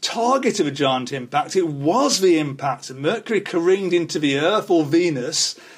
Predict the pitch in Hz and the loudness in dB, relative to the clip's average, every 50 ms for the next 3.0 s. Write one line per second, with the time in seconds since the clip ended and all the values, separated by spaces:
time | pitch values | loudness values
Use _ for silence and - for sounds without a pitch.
0 | - - - _ _ _ - - - - - 233 233 240 240 - - 220 226 180 | -20 -20 -20 _ _ _ -2 0 0 0 2 2 0 0 2 0 0 0 0 0
1 | - - 160 160 170 175 - 180 160 160 160 - 190 170 170 160 160 160 151 156 | 0 2 4 4 4 2 0 -2 -2 -2 -2 0 0 0 0 0 0 0 0 2
2 | 165 175 175 170 160 160 151 151 147 139 147 - 175 180 175 160 - 151 135 | 2 2 2 2 0 -2 -4 -6 -6 -8 -4 0 2 2 2 0 -2 -8 -8